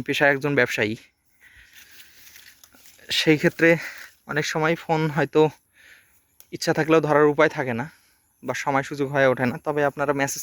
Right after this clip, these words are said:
করে রাখবেন, আমি অবশ্যই সেটা রিপ্লাই করার চেষ্টা করব। আর তাছাড়া আমি বেশিরভাগ সময়ই চেষ্টা করি, যদি কেউ ফোন দিয়ে থাকে, মিস কল হলে পরবর্তীতে কল ব্যাক করার। তো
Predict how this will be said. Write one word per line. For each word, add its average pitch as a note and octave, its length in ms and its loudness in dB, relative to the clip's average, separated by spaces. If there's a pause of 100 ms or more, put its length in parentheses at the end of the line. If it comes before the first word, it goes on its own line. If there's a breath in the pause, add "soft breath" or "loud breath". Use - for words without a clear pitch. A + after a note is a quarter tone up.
করে C#3+ 200 0
রাখবেন, A#2 240 -2 (800 loud breath)
আমি C#3 120 -6 (100)
অবশ্যই E3+ 380 0 (1300 loud breath)
সেটা - 260 4 (540)
রিপ্লাই D#3+ 340 -2
করার D3+ 220 -2
চেষ্টা D#3+ 260 -6
করব। D#3+ 140 -4 (120)
আর - 140 -4
তাছাড়া D3+ 340 0 (100)
আমি D#3 120 -6 (560 soft breath)
বেশিরভাগ D#3 300 -4 (100)
সময়ই E3+ 280 0
চেষ্টা - 240 -4
করি, D3+ 200 2
যদি C#3 200 0
কেউ C#3+ 180 4
ফোন C#3+ 200 0
দিয়ে C3+ 160 4
থাকে, C#3+ 220 -2
মিস C3+ 180 -2
কল C#3 140 -2
হলে C#3 120 -2 (100)
পরবর্তীতে C3 500 -4
কল A#2+ 160 2
ব্যাক A#2 180 -2
করার। A2+ 200 -2 (1600 soft breath)
তো D#3 100 4